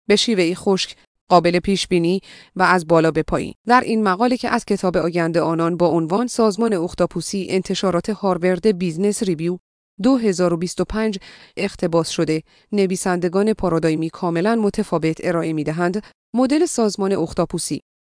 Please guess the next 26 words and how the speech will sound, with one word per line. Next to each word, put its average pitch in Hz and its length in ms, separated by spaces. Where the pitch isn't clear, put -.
این 277 180
مدل 247 280
که 214 140
بر 196 180
اساس 220 420
یکی 226 320
از 190 140
سازگارترین 202 840
و 220 80
باهوشترین 202 640
موجودات 196 500
طبیعت 190 500
طراحی 180 360
شده، 180 360
تصمیم 233 380
گیری 190 300
را 190 140
توزیع 180 360
می‌کند، 170 440
تغییرات 202 560
را 202 80
به 185 100
صورت 208 320
بلادرنگ 190 680
حس 202 220
می‌کند 180 420